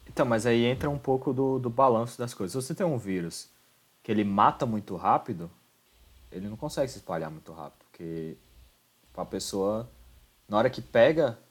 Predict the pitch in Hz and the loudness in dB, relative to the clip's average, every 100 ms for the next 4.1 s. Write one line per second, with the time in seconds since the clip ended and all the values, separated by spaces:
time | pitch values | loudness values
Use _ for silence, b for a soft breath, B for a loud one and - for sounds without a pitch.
0 | _ _ _ - 127 147 131 127 107 110 | _ _ _ -12 -6 0 4 4 2 0
1 | 139 160 156 - - _ _ 107 101 - | 2 2 0 -8 -12 _ _ -2 -2 2
2 | 123 131 135 139 185 - 226 151 135 135 | 0 2 0 0 0 2 2 2 -2 -4
3 | 202 - 170 127 135 147 170 170 120 95 | -4 -6 -8 -4 -4 -2 2 8 8 6
4 | 82 | -2